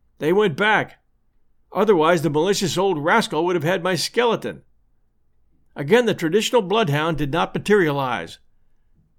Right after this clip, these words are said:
Other pursuit, there was no reason to fear.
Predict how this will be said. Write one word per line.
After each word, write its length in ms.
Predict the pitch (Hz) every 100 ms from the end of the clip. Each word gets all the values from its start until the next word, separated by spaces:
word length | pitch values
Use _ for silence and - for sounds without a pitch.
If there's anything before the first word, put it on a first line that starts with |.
| _ -
Other 240 | 226 254
pursuit, 540 | 185 170 165 196 226 - _ -
there 100 | 165
was 140 | 143
no 120 | 170
reason 340 | 202 185 214 220
to 60 | 214
fear. 500 | 226 190 95 65